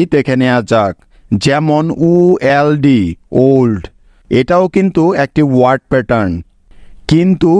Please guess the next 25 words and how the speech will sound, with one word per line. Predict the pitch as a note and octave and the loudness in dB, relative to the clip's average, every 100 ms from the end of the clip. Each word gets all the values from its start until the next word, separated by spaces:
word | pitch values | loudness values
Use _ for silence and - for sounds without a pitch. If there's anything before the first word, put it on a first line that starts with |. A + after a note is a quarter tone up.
| F#3+ | 2
রুলসের | C#3 D3 - F#3 E3 | 2 0 0 -2 -2
দিক | F#3+ - | -4 -2
থেকে | F#3+ F3+ E3 D3 | -2 0 -2 0
দেখতে | D3 - E3 | -2 0 0
গেলে | D#3+ D3+ A2+ F2 G#2+ | 0 0 -2 -4 -4
দেখা | A#2+ D3 D3+ | -4 -2 -2
যাচ্ছে | E3+ - F#3+ E3 | -2 -2 -4 0
যে | D3+ D#3 - | 0 -2 -2
শব্দটা | B2 B2 E3 F3+ F3 | -4 -2 -2 -2 -2
কিন্তু | F#3 F3 E3 D3 | -2 0 0 0
ভিসিসি | A#2 B2+ F3 D#3+ F#3 | 0 0 0 0 0
রুলসের | D3 D3 - E3 D3+ | 0 0 -2 -2 -2
মধ্যে | C3+ B2+ C3+ | -2 -4 -2
পড়েছে, | C3+ A#2+ - A2+ F#2 - _ _ - - - - | 0 0 0 -2 -2 -4 _ _ -20 -20 -14 -2
কিন্তু | D3 E3+ E3 E3+ F3+ D#3 | 0 0 0 0 0 0
এটা | C#3+ E3 E3+ | 0 0 -2
আমরা | F3 D#3+ F3 D3+ C#3 | 0 -2 -2 -2 -4
আগেই | D3+ D#3 - | 0 -2 0
শিখেছি | C#3 D3 - C3+ G#2 F#2 G2+ | -2 -2 -2 0 0 -2 -2
যে | C3 B2+ | 0 2
ওয়ার্ড | C3 C#3+ - | 0 -2 -2
প্যাটার্নের | E3 D#3+ E3+ F3 D#3+ | -4 -2 -2 -2 -2
ক্ষেত্রে | F3 E3+ - D#3 F3+ - | -4 -4 -2 0 0 -2
কোনো | D3 D#3+ E3 | -2 0 0
রুলস | C3+ D3 E3 | 0 2 0